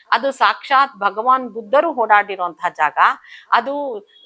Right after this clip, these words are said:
ಜು-, ಹ್ಯುಯೆನ್ ಸಾಂಗ್ ಓಡಾಡಿರುವಂತಹ ಜಾಗ, ನಮ್ಮ ಆರ್ಯಭಟ, ವಸುಬಂಧ, ಅಸಿತ, ಈ ದೊಡ್ಡ ದೊಡ್ಡ ಯಾರ್ಯಾರು ಇದಾರೋ, ಯಾರನ್ನ ನಾವು the greatest professors of ancient India,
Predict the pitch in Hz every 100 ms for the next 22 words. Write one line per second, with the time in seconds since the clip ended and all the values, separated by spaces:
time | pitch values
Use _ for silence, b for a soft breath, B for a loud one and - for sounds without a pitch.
0 | 170 208 185 262 302 294 233 254 294 247
1 | 196 202 202 202 190 165 175 156 151 175
2 | 233 254 B - 214 226 208 226 247 233
3 | 190 - 190 175 160 196 262 220 214 190
4 | 185 175 156 - 208 - 240 - 156 147
5 | 202 175 202 208 294 285 233 202 151 220
6 | 240 247 247 220 208 240 214 - _ _
7 | _ 185 208 254 269 247 226 220 185 170
8 | 233 269 339 - 247 233 226 - 285 294
9 | 277 233 233 196 226 269 - 247 240 226
10 | 233 208 - b